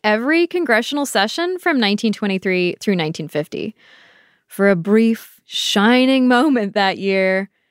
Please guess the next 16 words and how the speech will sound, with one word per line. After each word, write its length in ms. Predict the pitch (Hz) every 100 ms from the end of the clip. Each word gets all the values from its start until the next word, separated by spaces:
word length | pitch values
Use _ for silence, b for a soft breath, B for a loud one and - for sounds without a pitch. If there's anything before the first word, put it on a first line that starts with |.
| -
it 140 | 247
looked 180 | 269 392
like 140 | 494 466
the 120 | 247
E 40 | 320
R 140 | 330
A 100 | 330
might 240 | 311 302
pass, 480 | - 254 359 - 190
you 80 | 208
know, 140 | 202
sort 240 | 233 277 269
of 140 | 277
as, 120 | 262
like, 160 | 240 220
a 200 | 214 208